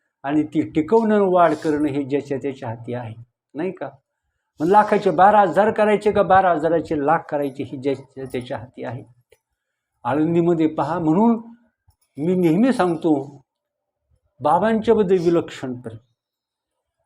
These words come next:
आणि आपण जे, मी कित्येक वेळा म्हटलो की आज आपलं हे चिंतन पाहण्यासाठी, आपलं कार्य पाहण्यासाठी बाबा जर असते,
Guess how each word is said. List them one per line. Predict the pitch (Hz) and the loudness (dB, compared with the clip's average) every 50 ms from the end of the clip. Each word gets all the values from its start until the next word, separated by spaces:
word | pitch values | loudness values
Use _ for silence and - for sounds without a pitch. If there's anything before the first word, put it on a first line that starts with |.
| _ _ 127 | _ _ -4
आणि | 139 175 190 196 | -2 0 2 4
आपण | 165 151 - - - 226 247 233 214 | 4 4 4 6 4 4 4 4 4
जे, | 196 220 196 147 143 185 202 | 2 4 4 4 2 0 -2
मी | 160 156 147 160 196 202 190 160 - - 170 156 175 - - _ - | -4 -4 -2 0 2 2 0 0 -4 -8 -8 -8 -8 -10 -10 _ -12
कित्येक | 220 220 - 262 254 254 254 | -12 -4 0 2 2 4 4
वेळा | 240 240 226 | 2 2 4
म्हटलो | 208 202 175 - 190 170 151 151 151 - - _ _ _ _ _ _ _ _ _ _ _ _ _ _ _ _ _ _ | 2 2 2 2 2 2 2 2 0 -4 -12 _ _ _ _ _ _ _ _ _ _ _ _ _ _ _ _ _ _
की | 214 - | -6 0
आज | - 180 202 240 254 233 233 | 4 6 6 6 6 6 4
आपलं | 214 214 214 220 220 | 4 4 4 4 2
हे | 180 170 190 190 | 4 4 4 2
चिंतन | 190 - - 185 175 180 170 226 220 214 | 0 0 0 0 0 2 2 2 2 2
पाहण्यासाठी, | - - 175 170 170 175 175 - - 160 156 - 160 160 | 2 0 0 2 2 0 -2 -2 -2 -2 -2 0 0 0
आपलं | 151 151 - 160 156 156 151 143 143 - - _ _ _ _ - | 0 0 0 0 2 2 2 2 0 -4 -12 _ _ _ _ -2
कार्य | 156 165 190 185 202 196 | -2 0 0 2 0 0
पाहण्यासाठी | 196 - 160 151 156 160 143 - 156 127 - 143 131 | 2 2 2 2 2 0 -2 -4 -6 -8 -6 -6 -4
बाबा | 117 123 127 135 135 143 | 0 0 2 2 2 0
जर | 143 143 139 127 | -2 -2 -2 -2
असते, | 127 127 127 - - 190 202 226 240 240 240 | -2 -4 -4 -4 0 2 4 4 4 2 -2